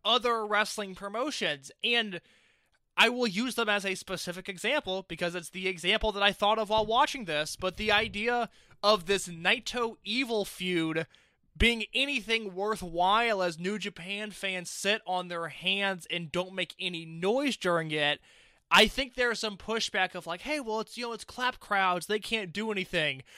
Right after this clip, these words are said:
But when Madoka Kikuta, who debuted in May,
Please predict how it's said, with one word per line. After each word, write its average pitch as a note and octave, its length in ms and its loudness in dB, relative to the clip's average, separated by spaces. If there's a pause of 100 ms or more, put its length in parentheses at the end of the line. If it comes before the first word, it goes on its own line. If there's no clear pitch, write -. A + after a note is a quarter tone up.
(120)
But C4 160 10
when C#4+ 180 0
Madoka D4 800 6
Kikuta, A3+ 800 0 (280)
who D4 260 2
debuted C#4+ 840 0
in F#3 600 -4
May, G3+ 480 6